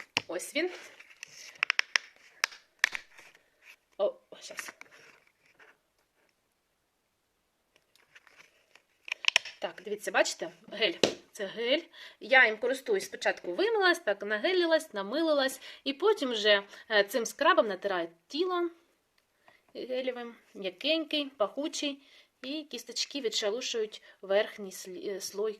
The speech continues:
кожі нашої епідермісу. Пахне клас. Ну і змиваємо. Гарна штука.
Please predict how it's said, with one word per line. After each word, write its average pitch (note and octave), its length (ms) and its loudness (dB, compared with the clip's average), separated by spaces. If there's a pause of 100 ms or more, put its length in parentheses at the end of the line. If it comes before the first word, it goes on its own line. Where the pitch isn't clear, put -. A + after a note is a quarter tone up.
кожі G3 380 -2
нашої E3+ 420 -12 (180)
епідермісу. E3 600 -10 (800)
Пахне C4+ 340 2
клас. F3 340 2 (340)
Ну A4+ 140 4
і E4+ 80 4
змиваємо. A#3+ 440 2 (760)
Гарна A3 320 -4
штука. D#4+ 420 -4